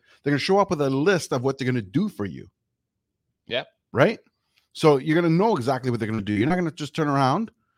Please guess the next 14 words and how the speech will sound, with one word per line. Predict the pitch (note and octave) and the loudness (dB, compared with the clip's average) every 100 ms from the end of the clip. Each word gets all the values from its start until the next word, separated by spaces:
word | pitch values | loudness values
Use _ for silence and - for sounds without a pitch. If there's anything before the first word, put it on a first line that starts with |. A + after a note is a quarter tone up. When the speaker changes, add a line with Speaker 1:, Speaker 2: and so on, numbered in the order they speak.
| _ - | _ -4
Speaker 1:
and | C3+ | -4
say, | - C#3+ C3 B2 | 0 0 0 0
"Here's | C3 D#3 C3 | -2 -4 -4
the | B2+ | -8
key | D3+ C#3 | -6 -4
for | B2+ | -2
your | A2 | 0
lockbox. | A#2 D3 - F#2 G#2+ - - - - | 0 -2 -4 -6 -4 -6 -12 -8 -4
Put | C#3 | -2
the | B2+ | -4
sign | C#3 C3+ | -2 0
in | C3 | 0
the | A#2+ | 0
lot. | B2 C#3 D3 | 0 -2 -2